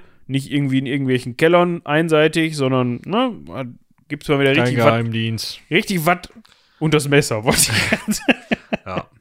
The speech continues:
Speaker 1: Ja. Gut. In
Speaker 2: So.
Speaker 1: diesem Sinne, hört auch schön bei Kobolds mal rein. Ich sag's immer wieder, aber es ist einfach so, ne, aktuell
Speaker 2: Ja,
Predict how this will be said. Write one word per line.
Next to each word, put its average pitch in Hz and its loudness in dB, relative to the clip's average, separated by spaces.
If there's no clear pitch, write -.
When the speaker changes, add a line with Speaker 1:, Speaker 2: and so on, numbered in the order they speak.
Speaker 1:
Ja. 101 -6
Gut. 151 2
In 208 4
Speaker 2:
So. 226 6
Speaker 1:
diesem 214 6
Sinne, 202 4
hört 196 2
auch 185 0
schön 196 0
bei 147 2
Kobolds 220 0
mal 190 2
rein. 180 0
Ich 165 -6
sag's 165 -2
immer 156 0
wieder, 156 4
aber 135 0
es 135 -8
ist - -8
einfach 151 -8
so, 156 -4
ne, 139 -8
aktuell - -6
Speaker 2:
Ja, 139 -6